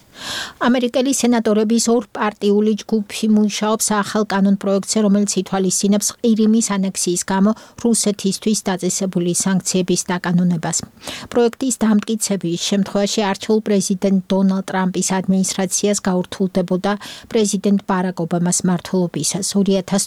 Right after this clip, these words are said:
თოთხმეტ წელს ყირიმის ანექსიის გამო დაწესებული სანქციების გაუქმება.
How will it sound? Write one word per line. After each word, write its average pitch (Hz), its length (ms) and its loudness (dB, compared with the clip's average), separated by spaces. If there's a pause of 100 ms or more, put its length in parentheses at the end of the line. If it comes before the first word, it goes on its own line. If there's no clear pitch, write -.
თოთხმეტ 202 400 0
წელს 202 240 2
ყირიმის 220 480 4
ანექსიის 180 560 -2
გამო 180 240 0
დაწესებული 175 640 -2
სანქციების 185 720 0 (400)
გაუქმება. - 580 -2